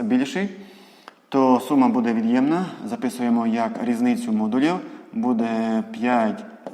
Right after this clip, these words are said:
е, відняти три десяті. Ну і це дорівнює мінус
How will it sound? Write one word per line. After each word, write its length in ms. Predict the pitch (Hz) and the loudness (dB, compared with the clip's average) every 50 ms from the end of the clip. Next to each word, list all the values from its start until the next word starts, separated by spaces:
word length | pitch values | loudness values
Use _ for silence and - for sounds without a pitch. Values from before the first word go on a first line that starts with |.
| - - 107 | -10 -8 -4
е, 100 | 113 113 | -2 -2
відняти 580 | 110 117 110 117 120 117 113 101 - - 107 | 0 0 2 2 2 2 0 -2 -4 -6 -10
три 340 | 101 - 107 120 135 156 - - - - - - - - _ _ _ _ _ _ _ _ _ - | -8 -6 -2 -2 -2 -2 -2 -6 -12 -16 -20 -20 -20 -20 _ _ _ _ _ _ _ _ _ -8
десяті. 640 | 110 107 151 - - - - - 202 - 104 104 - - - - - _ _ - - - - - - _ _ _ - - - - - - - - - - - _ _ _ | -4 -4 -4 -4 -4 -6 -6 -6 -6 -10 -12 -12 -12 -14 -18 -20 -20 _ _ -14 -14 -14 -16 -20 -20 _ _ _ -14 -14 -14 -16 -20 -20 -20 -20 -20 -20 -20 _ _ _
Ну 180 | - 135 143 131 | -4 -2 -2 0
і 380 | 113 110 120 117 117 117 113 113 | 0 0 0 0 2 0 0 -2
це 140 | 113 120 | -2 -2
дорівнює 460 | 113 107 110 107 113 131 151 175 185 190 - - - - - - - - _ _ - | -2 0 0 0 2 0 0 0 -2 -4 -8 -12 -16 -20 -20 -20 -20 -20 _ _ -6
мінус 540 | 107 110 113 117 127 151 180 - - - | -4 -2 2 2 2 2 2 0 -4 -10